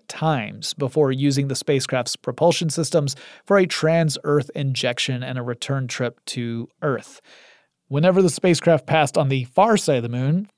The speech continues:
radio communication would end because the moon's big. It blocked all the radio signals. So we would lose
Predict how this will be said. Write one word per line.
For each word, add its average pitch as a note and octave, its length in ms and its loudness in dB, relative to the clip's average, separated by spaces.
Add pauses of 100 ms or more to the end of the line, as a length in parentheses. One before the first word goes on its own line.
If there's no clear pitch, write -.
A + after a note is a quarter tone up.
(220)
radio D#3 340 4
communication B2+ 760 -4
would C3+ 180 2
end B2 400 0 (340)
because A#2+ 480 -4 (800)
the D3+ 100 2
moon's B2 240 -2
big. D3+ 300 4
It A#2+ 160 -6
blocked C3+ 320 0
all B2+ 140 0
the A#2 80 -4
radio C#3+ 300 4
signals. G#2+ 380 -10
So C#3+ 140 0
we D3+ 140 2
would F3 160 4
lose G3+ 720 2